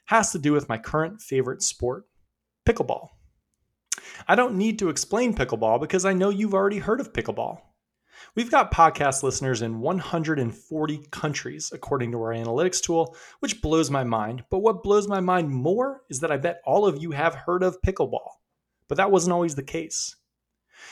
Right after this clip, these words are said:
According to Google Trends in twenty fifteen, just about nobody was searching for pickleball. The pickleball Wikipedia page had around ten thousand monthly views. Today,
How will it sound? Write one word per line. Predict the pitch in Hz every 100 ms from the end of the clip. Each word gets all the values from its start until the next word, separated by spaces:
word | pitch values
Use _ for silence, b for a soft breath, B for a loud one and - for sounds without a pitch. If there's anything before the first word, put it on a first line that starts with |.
| B
According | - 190 190 196
to | 180
Google | 135 139 131
Trends | - 180 180 156
in | 127
twenty | - 156
fifteen, | 139 139 139 160 160
just | 170 -
about | 196 190
nobody | 147 175 190 135 113
was | 110
searching | - 123 - 113
for | -
pickleball. | 113 120 113 139 170 170 _ _ _ -
The | -
pickleball | 165 156 151 131
Wikipedia | 131 - - 185 190
page | 185 180 165
had | 143 131
around | 120 123 131
ten | 170 165
thousand | 151 147 131
monthly | 127 127 - 123
views. | 113 131 156 - - _ _ _ B B B B
Today, | - 120 139